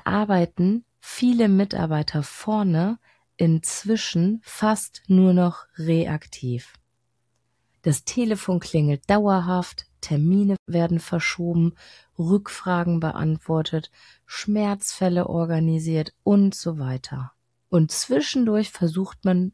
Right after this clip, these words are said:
so irgendwie nochmal konzentriert zu arbeiten bei den Aufgaben,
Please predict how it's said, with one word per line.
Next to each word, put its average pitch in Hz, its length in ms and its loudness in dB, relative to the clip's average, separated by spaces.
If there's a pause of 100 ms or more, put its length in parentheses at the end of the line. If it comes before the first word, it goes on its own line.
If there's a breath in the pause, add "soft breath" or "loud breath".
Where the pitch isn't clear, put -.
so - 380 -4
irgendwie 277 500 2
nochmal 180 520 2 (360)
konzentriert 202 840 0
zu - 400 -8
arbeiten 147 600 -2
bei 170 240 4 (120)
den 214 300 2
Aufgaben, 170 680 -2